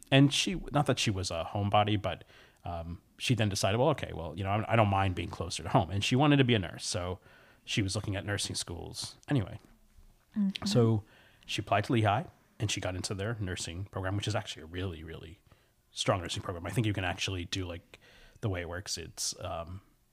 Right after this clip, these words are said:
Speaker 1: in five years, you can get your master. So you do it, like, a combined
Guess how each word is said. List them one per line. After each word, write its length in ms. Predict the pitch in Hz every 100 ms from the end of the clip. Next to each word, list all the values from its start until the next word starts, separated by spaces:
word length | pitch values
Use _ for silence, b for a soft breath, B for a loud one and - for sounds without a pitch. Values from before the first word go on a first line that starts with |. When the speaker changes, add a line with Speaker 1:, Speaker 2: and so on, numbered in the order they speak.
| -
Speaker 1:
in 120 | 98
five 420 | - 101 95 101
years, 380 | 98 95 92 -
you 60 | 98
can 100 | 92
get 180 | 92 -
your 300 | 82 85 - b b b _ _
master. 540 | 92 92 95 - 90 85
So 120 | 95
you 60 | 90
do 160 | 98
it, 40 | 90
like, 140 | -
a 40 |
combined 680 | 95 117 92 95 90 87 87